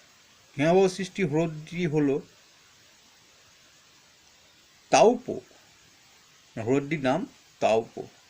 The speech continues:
পার্বত্য অঞ্চলে বৃহত্তম হিমবাহ সৃষ্টি হ্রদ। জেমস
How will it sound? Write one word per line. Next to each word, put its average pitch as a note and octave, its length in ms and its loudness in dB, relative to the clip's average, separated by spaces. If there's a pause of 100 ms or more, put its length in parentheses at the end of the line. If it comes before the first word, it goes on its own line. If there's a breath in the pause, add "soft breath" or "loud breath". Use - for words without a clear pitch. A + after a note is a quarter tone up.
(300)
পার্বত্য D#3+ 440 4
অঞ্চলে G2+ 400 -6
বৃহত্তম E3+ 580 2
হিমবাহ A#2+ 380 -2
সৃষ্টি - 380 -14
হ্রদ। G2 400 -14 (1500 soft breath)
জেমস A#3+ 480 2